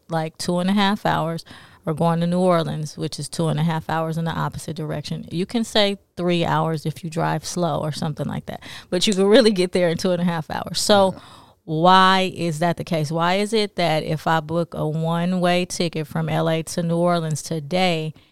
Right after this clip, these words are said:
Speaker 1: uh, it would probably be, let's just say, a hundred dollars, and that's high. But if I book a one-way ticket to Jackson right now,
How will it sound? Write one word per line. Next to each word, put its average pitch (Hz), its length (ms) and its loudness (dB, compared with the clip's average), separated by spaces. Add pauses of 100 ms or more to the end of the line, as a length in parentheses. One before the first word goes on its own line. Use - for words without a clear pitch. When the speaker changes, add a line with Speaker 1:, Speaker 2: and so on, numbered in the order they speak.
(340)
Speaker 1:
uh, 170 240 0
it - 80 0
would 175 140 2
probably 180 280 4
be, 170 380 -4 (520)
let's 220 240 4
just 220 160 2
say, 185 300 2
a 170 120 2
hundred 170 320 2
dollars, 156 360 -2
and 180 220 0
that's 190 320 2
high. 175 480 -6 (1120)
But 185 300 4
if 170 120 0
I 170 120 4
book 170 240 0
a 180 100 6
one-way 190 520 4
ticket 165 480 -4
to 160 180 -2
Jackson 180 480 2
right 160 200 -2
now, 156 300 -4